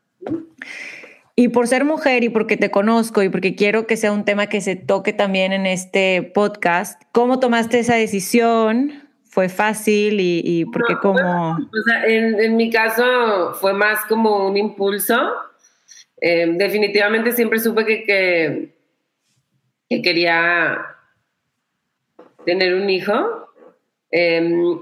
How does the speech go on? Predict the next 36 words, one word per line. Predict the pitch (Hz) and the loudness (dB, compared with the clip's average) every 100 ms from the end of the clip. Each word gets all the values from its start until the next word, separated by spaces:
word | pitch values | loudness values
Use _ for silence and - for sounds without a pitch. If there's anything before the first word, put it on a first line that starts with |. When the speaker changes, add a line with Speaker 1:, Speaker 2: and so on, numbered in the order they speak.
| - | -2
Speaker 1:
Eduardo | 196 202 208 214 | 0 2 0 0
estaba | 226 220 214 | 0 2 2
más | 220 214 | 0 0
listo | 220 220 220 | 0 -2 -2
que | 208 196 | 0 0
yo. | 185 190 254 262 | 0 0 -2 -2
Él, | - 190 196 190 | -2 -2 -2 -4
su | 233 | -2
carrera | 220 190 190 202 | 0 2 0 0
profesional | 214 202 190 190 190 | -2 -2 -2 0 0
estaba | 196 190 190 190 202 | 0 0 0 2 0
en | 196 | 0
una, | 196 196 196 208 175 - | -2 0 2 2 -2 -4
en | 196 190 | -2 -2
un | 190 | -2
punto | 202 208 220 214 | -2 0 0 0
mucho | 208 196 233 | -2 -2 -2
más | 190 185 | 0 -2
estable | 196 - 185 185 208 | -4 -2 0 0 -2
que | 226 202 | 0 0
yo, | 190 240 440 - _ - - _ | 0 0 -4 -12 _ -20 -20 _
obviamente | 180 190 208 208 208 | 0 2 2 0 -2
por | 196 180 | 0 0
la | 175 | 2
edad. | 175 175 196 - - _ _ _ _ | 2 2 -2 -6 -16 _ _ _ _
Eh, | - 170 170 170 | -2 0 2 2
Eduardo | 175 185 | 2 0
acaba | 190 190 190 | 2 2 2
de | 185 | 2
vender | 180 170 | 0 -2
su | 160 | -2
compañía, | 170 165 185 277 302 277 269 262 240 208 - - - | -2 0 0 2 2 2 2 2 0 0 -4 -12 -8
tenía | - 180 185 185 185 | -4 0 2 2 0
mucho | 190 190 208 | -2 -2 -2
éxito | 190 202 196 | -2 -2 -4
profesional | 185 180 175 170 175 190 196 202 | -2 -2 -2 -2 0 2 2 0